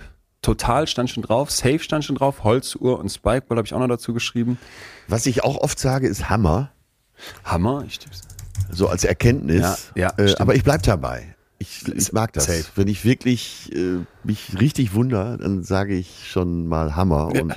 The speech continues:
Speaker 2: da bleib ich dabei.
Speaker 1: <laughs> Äh,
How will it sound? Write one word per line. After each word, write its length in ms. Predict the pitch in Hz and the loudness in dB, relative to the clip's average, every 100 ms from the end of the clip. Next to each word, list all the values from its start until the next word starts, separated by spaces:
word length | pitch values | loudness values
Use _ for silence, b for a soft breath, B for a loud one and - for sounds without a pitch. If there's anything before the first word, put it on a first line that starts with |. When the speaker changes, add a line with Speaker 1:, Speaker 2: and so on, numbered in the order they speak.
| - | 2
Speaker 2:
da 80 | - | 2
bleib 180 | 135 98 | 2 0
ich 60 | 73 | 0
dabei. 260 | 73 60 - | 0 -2 -6
Speaker 1:
<laughs> 1500 | - - - - - - - - - - 240 - - 147 - | -20 -12 -8 -8 -6 -6 -6 -10 -6 -2 0 0 0 -2 4
Äh, 400 | 131 135 139 | 6 6 4